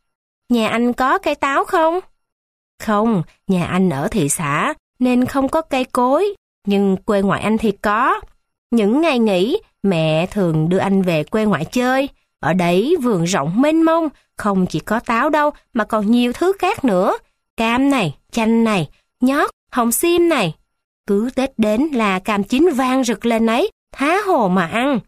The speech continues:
Lại còn các thứ hoa nữa chứ, hoa hồng, hoa ngâu,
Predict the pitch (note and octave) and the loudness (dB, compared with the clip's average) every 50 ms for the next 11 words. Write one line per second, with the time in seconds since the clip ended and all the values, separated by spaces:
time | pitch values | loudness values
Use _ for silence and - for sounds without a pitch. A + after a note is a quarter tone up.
0 | _ _ _ _ _ _ _ _ - G#3 F#3+ F#3+ - - A3+ G#3 F#3+ F#3 F#3 G3 | _ _ _ _ _ _ _ _ -6 -4 -4 -4 -2 -2 0 0 0 0 0 -2
1 | - - - F4+ G4 G4+ F4 F4 D#4+ D#4+ D#4+ C#4 C4 D#4+ - - G#4 A4+ B4 - | -4 -4 -2 0 0 0 0 0 0 0 0 0 0 0 0 0 -2 -2 -2 -6
2 | _ _ _ _ _ - A3 A3 A#3 A#3 G3 G#3+ G3+ F#3+ F#3 F#3 F#3 F3+ F3+ _ | _ _ _ _ _ -4 -2 -2 -2 -2 0 0 0 2 2 2 2 0 -2 _
3 | _ - C4+ C#4 C#4+ C#4+ D4 D4+ D4+ D#4 E4 E4+ | _ -4 -2 0 0 2 2 2 2 0 0 -2